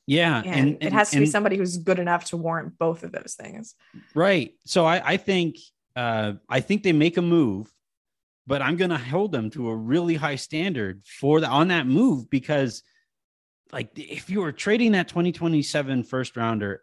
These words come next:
Speaker 1: and you are trading Talen Horton-Tucker, you are basically cashing every chip that you are going to have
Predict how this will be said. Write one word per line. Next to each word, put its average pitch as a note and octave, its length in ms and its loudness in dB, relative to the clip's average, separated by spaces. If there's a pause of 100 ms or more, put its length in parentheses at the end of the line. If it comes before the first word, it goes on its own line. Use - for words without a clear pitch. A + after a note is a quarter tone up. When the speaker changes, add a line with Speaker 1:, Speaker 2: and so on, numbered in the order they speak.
Speaker 1:
and F#3 320 4
you F3+ 100 0
are E3+ 80 2
trading D3 340 -2
Talen A#2 280 -2
Horton-Tucker, G2+ 680 -6 (560)
you F#3+ 240 4
are F#3+ 140 6
basically D#3+ 640 2 (560)
cashing C#3 600 -2
every G3 380 0
chip - 300 -2
that E3 120 2
you E3 160 0
are D#3+ 100 2
going D#3+ 280 0
to D#3 80 -4
have C3 380 -6